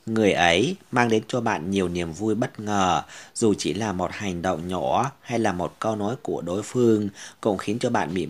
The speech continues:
cười suốt cả ngày rồi. Tuy nhiên á, trong cái vận trình ngày thứ Tư này với bạn tuổi Ngọ lại đang gặp ngày có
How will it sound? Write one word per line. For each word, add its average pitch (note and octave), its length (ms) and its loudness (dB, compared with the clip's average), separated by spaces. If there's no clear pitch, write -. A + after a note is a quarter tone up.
cười F#2+ 220 -2
suốt - 260 -4
cả E2 180 -4
ngày G2 300 -2
rồi. F2 580 0
Tuy C3 220 2
nhiên B2+ 360 6
á, C3 160 0
trong B2+ 120 0
cái C3 120 2
vận A2+ 300 4
trình G2 180 4
ngày F2+ 160 2
thứ G#2+ 120 0
Tư A#2+ 260 6
này G#2+ 280 4
với F2 140 -2
bạn A2 180 -2
tuổi F2+ 100 0
Ngọ G2 480 2
lại F#2+ 220 0
đang A#2 220 2
gặp G2+ 180 -4
ngày F#2 240 0
có G2 160 -2